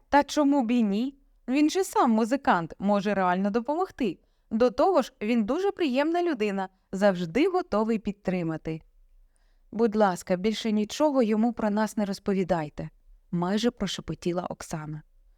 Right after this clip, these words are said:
Марина здивовано подивилася на неї. «Щось сталося? Ви якась дивна останні дні».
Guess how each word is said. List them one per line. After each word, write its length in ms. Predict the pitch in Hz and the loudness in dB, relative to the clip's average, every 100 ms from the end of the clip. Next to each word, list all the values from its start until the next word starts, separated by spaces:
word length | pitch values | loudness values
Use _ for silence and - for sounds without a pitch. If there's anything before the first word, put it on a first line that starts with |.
| _ _ - | _ _ -8
Марина 460 | 185 180 208 381 403 | 2 2 4 2 2
здивовано 520 | 302 240 226 311 320 | 2 4 4 2 0
подивилася 640 | 339 320 233 160 156 170 | -2 0 0 0 -4 -4
на 140 | 156 151 | -4 -4
неї. 340 | 147 139 - _ _ _ | -6 -8 -12 _ _ _
«Щось 320 | - - 208 | -8 -2 -2
сталося? 680 | - - 254 466 440 - 190 - _ _ 208 | -2 2 2 2 0 -2 -4 -8 _ _ -2
Ви 160 | 262 | 2
якась 340 | 370 - 440 415 | 2 2 0 0
дивна 360 | 349 262 170 165 | 0 2 0 -2
останні 500 | 170 - 185 185 226 | -4 -2 -2 0 -2
дні». 340 | 196 175 147 | -2 -4 -4